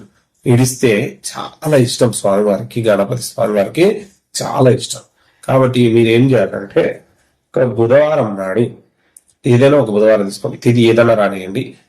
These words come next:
ఎటువంటి ఇదన్నా ఉన్నాయండి, ఎటువంటి ప్రాబ్లం, అమావాస్య రానియండి, ఏం కాదు, బుధవారమే తీసుకోండి. ఒక బుధవారం తీసుకొని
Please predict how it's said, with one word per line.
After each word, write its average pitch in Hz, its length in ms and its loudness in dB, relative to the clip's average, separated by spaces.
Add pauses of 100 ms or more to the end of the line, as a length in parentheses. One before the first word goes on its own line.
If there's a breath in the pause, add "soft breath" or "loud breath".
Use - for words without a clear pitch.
(140)
ఎటువంటి 135 640 0
ఇదన్నా 123 480 2
ఉన్నాయండి, 98 600 -4
ఎటువంటి 113 380 0
ప్రాబ్లం, 104 320 2
అమావాస్య 123 400 2
రానియండి, 123 360 2
ఏం 113 160 4
కాదు, 107 380 -2
బుధవారమే 110 640 2
తీసుకోండి. 101 480 -6 (560 soft breath)
ఒక 113 100 -4
బుధవారం 117 460 2
తీసుకొని 113 760 -2